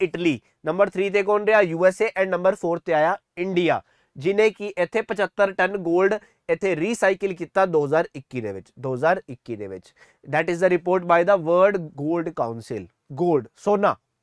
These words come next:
ਹਾਂਜੀ, ਕਲੀਅਰ ਜੀ? ਕੋਈ ਡਾਊਟ ਕਿਸੇ ਨੂੰ? ਕੋਈ ਡਾਊਟ? ਹਾਂਜੀ ਬੱਚੇ, ਕੋਈ ਡਾਊਟ ਹੈਗਾ ਤਾਂ ਪਲੀਜ਼ ਪੁੱਛ ਲਿਓ। ਅੱਗੇ ਚੱਲਦੇ ਹਾਂ। Next, that is the ਰੁਤ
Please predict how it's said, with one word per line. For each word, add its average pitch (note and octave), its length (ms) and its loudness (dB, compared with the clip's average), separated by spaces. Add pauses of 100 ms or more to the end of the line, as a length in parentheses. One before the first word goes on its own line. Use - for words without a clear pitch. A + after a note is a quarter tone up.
(440)
ਹਾਂਜੀ, F#3 360 0 (500)
ਕਲੀਅਰ G#3+ 240 6
ਜੀ? A#3+ 240 0 (1120)
ਕੋਈ F#3 120 0
ਡਾਊਟ G3 320 8 (540)
ਕਿਸੇ F#3+ 240 0
ਨੂੰ? G#3 200 4
ਕੋਈ G3 180 0
ਡਾਊਟ? F#3+ 300 8 (1900)
ਹਾਂਜੀ G#3 180 0
ਬੱਚੇ, A3 240 0
ਕੋਈ B3 160 4
ਡਾਊਟ G3 280 6
ਹੈਗਾ G#3+ 200 6
ਤਾਂ G3 120 6
ਪਲੀਜ਼ G#3 260 -4
ਪੁੱਛ F#3 200 -2
ਲਿਓ। G#3 260 4 (840)
ਅੱਗੇ F3+ 180 0
ਚੱਲਦੇ G3+ 340 4
ਹਾਂ। A#3+ 120 2 (440)
Next, G3 460 2 (480)
that G3 220 4
is G#3+ 60 4
the G#3+ 320 8 (1080)
ਰੁਤ C4+ 240 0